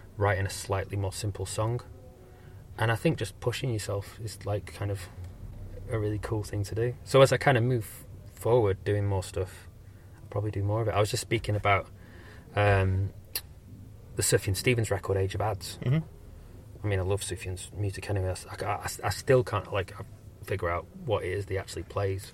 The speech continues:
Speaker 1: for his acoustic. I'm sure it's, like, a tenor guitar or something like that. But I was listening to the Age of Adz and I was like, "God, like, I don't know how a synthesizer works. Like, I, I don't know how any of the knobs work. I don't know anything about, like, sine waves or filters. Like, what if I just sat down in front of a,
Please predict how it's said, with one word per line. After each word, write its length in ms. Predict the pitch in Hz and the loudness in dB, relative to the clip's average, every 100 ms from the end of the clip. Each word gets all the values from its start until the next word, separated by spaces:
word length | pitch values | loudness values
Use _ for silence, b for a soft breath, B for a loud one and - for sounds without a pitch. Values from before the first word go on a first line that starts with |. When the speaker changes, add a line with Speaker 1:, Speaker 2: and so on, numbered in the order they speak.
| - | -10
Speaker 1:
for 160 | - | -2
his 120 | 98 98 | -2 -2
acoustic. 560 | - 98 - - - B B B B | -6 -6 -6 -10 -10 B B B B
I'm 60 | - | -4
sure 140 | 135 | 0
it's, 80 | 98 | 0
like, 120 | 101 | 0
a 40 | - | -2
tenor 280 | - 101 | -2 0
guitar 400 | 98 92 98 95 | 0 -2 -2 0
or 80 | 92 | -2
something 300 | - 95 90 | -4 -8 -6
like 220 | 82 85 | -8 -8
that. 160 | 104 95 - B B B B B - | -8 -8 -10 B B B B B 0
But 100 | 107 | 4
I 40 | |
was 100 | 110 | 4
listening 260 | 120 - 120 | 2 2 0
to 60 | |
the 60 | 117 | 2
Age 160 | 101 98 | 0 0
of 80 | |
Adz 220 | 107 104 - | -2 0 0
and 80 | |
I 20 | 101 | -2
was 120 | 95 | -2
like, 260 | 120 101 - | -4 -6 2
"God, 240 | 165 120 - | 2 2 -4
like, 200 | 113 110 - | -10 -10 -6
I 140 | 123 147 | 0 4
don't 220 | 165 156 | 6 6
know 80 | 139 | 6
how 140 | 135 | 4
a 40 | |
synthesizer 560 | 107 143 139 110 107 101 | 4 2 0 -2 -2 0
works. 540 | 101 123 107 - - - | 2 2 0 -6 -12 -10
Like, 160 | 104 98 | -6 -4
I, 60 | 113 - - | -4 -2 -2
I 40 | |
don't 240 | 104 120 | 4 4
know 100 | 107 | 4
how 80 | 107 | 4
any 160 | 127 127 | 4 2
of 60 | |
the 80 | 104 | 0
knobs 240 | 104 92 - | -4 -4 -2
work. 200 | 101 95 | -2 0
I 20 | |
don't 120 | 117 | 0
know 80 | 110 | 2
anything 220 | 110 92 | 0 -2
about, 240 | 107 101 101 | -2 -2 -2
like, 240 | 95 - - B B B | -6 -8 -20 B B B
sine 280 | - 104 98 | -4 -2 0
waves 380 | 104 120 - - - | 0 -2 -6 -12 -6
or 140 | 92 | -6
filters. 520 | - 104 104 107 - - B B B B B B - | 0 0 2 -2 -4 -14 B B B B B B -4
Like, 160 | 120 120 - - | -2 -2 -6 -8
what 140 | - 117 | -4 -4
if 100 | - | 0
I 60 | |
just 180 | 123 104 | 0 0
sat 160 | - 95 | -2 -2
down 220 | 117 127 | 0 2
in 100 | 107 | 0
front 260 | - 98 - | -2 -6 -4
of 80 | |
a, 140 | 107 | -6